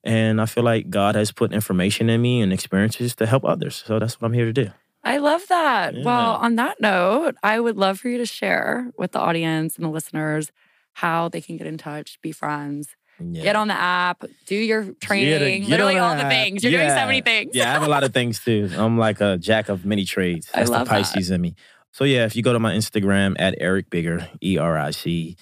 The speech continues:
Speaker 1: B I G G E R, click the link tree. You can get some It's Miracle Season merch. Get you a hoodie, get you a
Speaker 2: Ooh.
Speaker 1: mug, get
Speaker 2: I'm
Speaker 1: you a
Speaker 2: totally
Speaker 1: t-shirt.
Speaker 2: gonna get a hat. I'm, like, such
Speaker 1: Right?
Speaker 2: a hat girly.
Speaker 1: Uh, get a hat. I have two books. I have A Hundred Days of Wisdom. You can get that as well off my website.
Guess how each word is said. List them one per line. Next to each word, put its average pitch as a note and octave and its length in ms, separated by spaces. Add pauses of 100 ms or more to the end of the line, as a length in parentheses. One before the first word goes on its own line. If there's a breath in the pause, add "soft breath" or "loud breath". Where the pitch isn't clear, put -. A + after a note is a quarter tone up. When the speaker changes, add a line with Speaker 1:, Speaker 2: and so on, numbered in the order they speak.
(280 soft breath)
Speaker 1:
B G#2 140
I F#2 80
G F2+ 160
G D#2+ 260
E - 20
R, F2 400 (120)
click C#3+ 220
the F3+ 100
link F3+ 240
tree. F2 340 (100)
You G2+ 120
can A2+ 100
get G#2 140
some F#2+ 160
It's F#2 160
Miracle G#2 260
Season A#2+ 260
merch. - 520
Get - 200
you A2 80
a A#2 40
hoodie, G#2 260
get A#2+ 260
you B2 240
a A#2 40
Speaker 2:
Ooh. - 20
Speaker 1:
mug, A#2+ 540 (180)
get - 140
Speaker 2:
I'm - 40
Speaker 1:
you - 40
a - 40
Speaker 2:
totally C#4+ 220
Speaker 1:
t-shirt. D#4 200
Speaker 2:
gonna B3 120
get - 60
a - 20
hat. A3+ 380
I'm, A3+ 160
like, E4 160
such B3 160
Speaker 1:
Right? B3 60
Speaker 2:
a - 40
hat G#3+ 200
girly. G2+ 300
Speaker 1:
Uh, A2 180
get A2 120
a A#2+ 60
hat. G#2+ 400 (320)
I F#2+ 100
have G#2 160
two - 180
books. G#2 440
I F#2 120
have F#2+ 180
A F2+ 60
Hundred A2 340
Days A#2 260
of C3+ 100
Wisdom. G2 500 (120)
You E2+ 120
can F2+ 120
get E2+ 160
that F2 180
as G2+ 140
well E2+ 200
off E2+ 160
my F2 80
website. E2+ 480